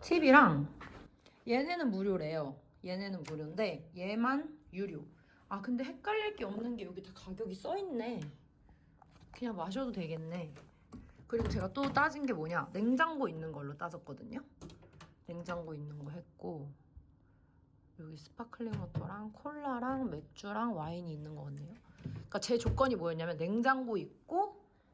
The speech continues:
에어컨 있고, 거울 있고, 이거를 따졌는데, 이제 발코니를 제가 포기했거든요, 조식을 먹기 위해서. 근데 여기 왠지 열릴 것 같은데 안 열려. 내가 못 여는 거. 봐봐. 이게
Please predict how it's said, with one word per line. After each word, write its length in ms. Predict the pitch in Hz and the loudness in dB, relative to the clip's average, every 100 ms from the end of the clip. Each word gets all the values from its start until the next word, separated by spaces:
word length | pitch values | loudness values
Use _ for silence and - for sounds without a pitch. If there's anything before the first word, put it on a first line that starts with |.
| - _ - | -20 _ -4
에어컨 540 | 202 - - - 196 | 0 0 -2 -4 -4
있고, 640 | 156 - - 302 381 392 - | -6 -12 -6 0 0 -2 -12
거울 380 | - 226 254 190 | 0 0 2 -4
있고, 420 | - - 143 - - _ - - | -10 -12 -12 -12 -20 _ -20 -8
이거를 420 | 220 269 254 247 | -2 4 4 4
따졌는데, 760 | 185 160 147 143 202 156 135 - - _ _ _ - _ _ - | 0 0 -4 -4 -4 -6 -8 -14 -20 _ _ _ -20 _ _ -10
이제 120 | 220 | -8
발코니를 600 | - 214 208 - 392 277 | -4 -2 -2 -4 -2 -2
제가 160 | 190 165 | -2 -4
포기했거든요, 760 | 285 339 359 190 143 139 175 - - | -2 -2 -2 -4 -6 -6 -8 -8 -6
조식을 600 | 202 202 226 208 175 156 | -4 -2 0 0 0 -2
먹기 420 | 143 - - 156 | -4 -8 -8 -6
위해서. 280 | 113 135 269 - - - - - | -6 -6 -8 -8 -20 -20 -20 -8
근데 320 | - 381 240 | -4 2 2
여기 280 | 214 247 294 | 2 2 2
왠지 380 | 180 214 233 147 | 2 0 0 -2
열릴 400 | 156 220 349 - | 2 2 0 0
것 120 | 440 | 2
같은데 440 | 427 - 302 240 | 2 0 2 2
안 160 | 147 139 | 4 2
열려. 120 | 175 156 | 2 0
내가 280 | 165 202 | -2 -2
못 160 | 185 147 | -2 0
여는 240 | 143 196 | 0 0
거. 80 | 160 127 117 - - - - - - | 0 -4 -8 -12 -14 -14 -14 -14 -8
봐봐. 120 | 147 - - - - - - - - - - - - - - - 202 | -8 -8 -16 -20 -20 -18 -18 -18 -20 -14 -14 -14 -20 -20 -20 -8 -6
이게 240 | 208 | 0